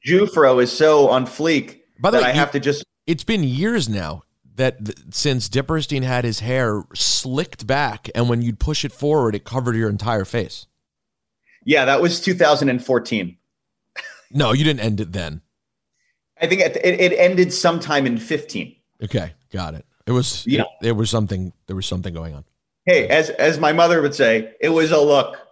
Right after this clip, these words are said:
Speaker 2: It was a look confirmed.
Speaker 1: It was a look.
Speaker 2: Um, so you, you felt very
Speaker 1: A thousand percent.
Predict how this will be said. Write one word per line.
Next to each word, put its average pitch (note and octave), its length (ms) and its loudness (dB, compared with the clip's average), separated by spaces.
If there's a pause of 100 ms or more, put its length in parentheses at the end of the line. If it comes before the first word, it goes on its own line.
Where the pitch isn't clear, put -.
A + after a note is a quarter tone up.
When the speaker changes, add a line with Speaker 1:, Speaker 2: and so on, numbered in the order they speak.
(1120)
Speaker 2:
It D3+ 120 -2
was D3+ 240 4
a D#3+ 60 2
look D3 380 2
confirmed. A#2 580 0
Speaker 1:
It G3+ 100 6
was A3+ 200 6
a G#3+ 80 6
look. E3+ 540 4 (440)
Speaker 2:
Um, D#3 460 -2
so F3 240 -4
you, E3+ 220 -8 (600)
you D#3+ 240 -4
felt D#3+ 380 -2
very C#3+ 560 0
Speaker 1:
A A#2 100 -8 (220)
thousand D3 520 -16
percent. G#2 420 -20